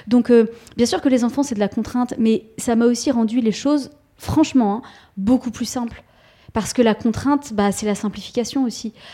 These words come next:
Euh, quand on n'a pas d'enfant, moi, j'écrivais n'importe quand, euh, du coup, je glandais, euh, je passais des heures à zoner sur Internet, je m'y mettais jamais vraiment, je procrastinais beaucoup. Et pourtant, je suis une bosseuse, mais j'étais une bosseuse qui procrastinait. Et avec les enfants,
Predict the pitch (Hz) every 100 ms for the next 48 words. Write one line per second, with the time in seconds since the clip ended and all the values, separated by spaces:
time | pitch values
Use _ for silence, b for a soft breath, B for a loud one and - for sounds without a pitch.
0 | B B 202 196 - 233 226 214 214 208
1 | 202 294 262 214 214 - 202 196 202 208
2 | - 226 254 262 269 262 214 208 - 220
3 | 214 214 208 208 240 247 254 208 - 196
4 | 214 208 190 220 214 196 208 214 214 214
5 | 196 208 208 226 240 208 220 214 208 202
6 | 202 196 196 226 254 247 B B B -
7 | 226 - 214 - 269 302 233 240 - 240
8 | B B 196 196 196 - 247 240 277 339
9 | 330 190 170 180 160 180 175 208 269 -
10 | - 254 247 233 - 262 285 277 B B
11 | B B 240 208 202 208 202 202 311 320